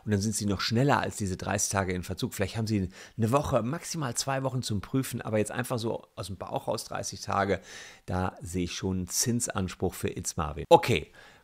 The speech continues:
Schauen wir uns mal an, drei Prozent auf dreitausend Euro sind hundert Euro im Jahr, sind dann so rund,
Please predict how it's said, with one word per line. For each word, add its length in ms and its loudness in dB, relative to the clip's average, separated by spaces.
Schauen 220 8
wir 60 6
uns 100 2
mal 80 8
an, 500 6
drei 400 6
Prozent 640 6
auf 140 4
dreitausend 640 6
Euro 420 12
sind 200 4
hundert 220 8
Euro 300 8
im 140 4
Jahr, 580 10
sind 440 2
dann 500 4
so 160 0
rund, 240 2